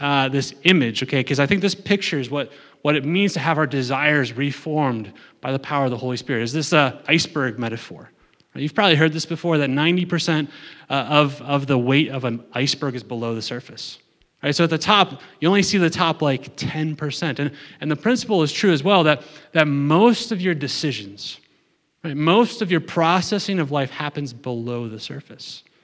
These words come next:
But it's in those places that the Spirit wants to come in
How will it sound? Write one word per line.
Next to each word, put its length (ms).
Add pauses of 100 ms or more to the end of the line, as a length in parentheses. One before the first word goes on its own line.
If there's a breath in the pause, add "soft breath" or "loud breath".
(680)
But 120
it's 120
in 240
those 400
places 460
that 100
the 80
Spirit 300
wants 180
to 60
come 240
in 160